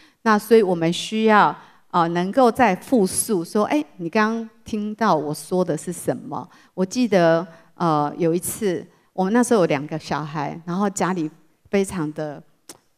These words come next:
忙乱，到傍晚，你知道小孩在傍-，你知道傍晚是家庭冲突最，最有可能的场景，因为妈妈累了，小孩累了，小孩也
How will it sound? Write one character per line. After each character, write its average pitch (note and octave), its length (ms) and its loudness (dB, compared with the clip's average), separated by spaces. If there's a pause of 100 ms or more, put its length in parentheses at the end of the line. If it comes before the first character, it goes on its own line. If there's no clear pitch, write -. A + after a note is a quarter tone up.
忙 F3 280 -2
乱， G3 200 4
到 G3+ 140 2
傍 F#3 320 4
晚， D3+ 180 0
你 D#3 60 -6
知 A3+ 80 2
道 A3 100 4
小 F#3+ 160 -2
孩 E3+ 140 -2
在 G#3 100 0
傍-， E3 200 -2 (400)
你 F#3+ 80 0
知 - 20 8
道 C#4 80 8
傍 C#4 220 4
晚 F#3+ 180 6
是 B3+ 140 -4
家 A3+ 240 4
庭 G3 180 -2
冲 A3 340 -4
突 D3+ 380 -10 (340)
最， A3 300 8 (500)
最 B3+ 300 8
有 F#3 140 12
可 F#3+ 260 0
能 D3+ 160 0
的 D#3 100 -2
场 D#3 360 -6
景， C#3+ 200 -6 (280)
因 B3+ 120 0
为 B3+ 180 4 (160)
妈 A3+ 200 4
妈 A3 200 4
累 A3 240 4
了， C3+ 140 -4 (120)
小 - 200 -4
孩 D#3+ 200 -2
累 F#3 240 4
了， C#3+ 160 -2
小 E3 200 -6
孩 E3+ 200 -4
也 D#3 220 0